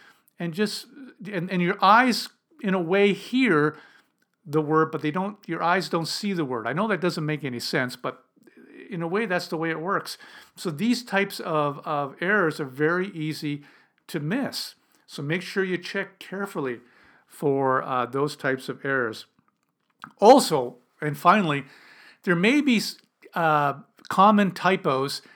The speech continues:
that are industry specific to the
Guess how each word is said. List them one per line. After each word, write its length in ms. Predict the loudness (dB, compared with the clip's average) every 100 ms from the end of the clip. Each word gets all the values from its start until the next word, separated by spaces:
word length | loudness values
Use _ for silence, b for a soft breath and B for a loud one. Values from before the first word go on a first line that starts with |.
| b b b b
that 180 | 2 2
are 140 | 2 2
industry 440 | 2 2 0 -4
specific 800 | -4 -4 0 2 2 -2 -8 -20 _ _ _ _ _ -10
to 160 | -4 -2
the 340 | 0 -2 -4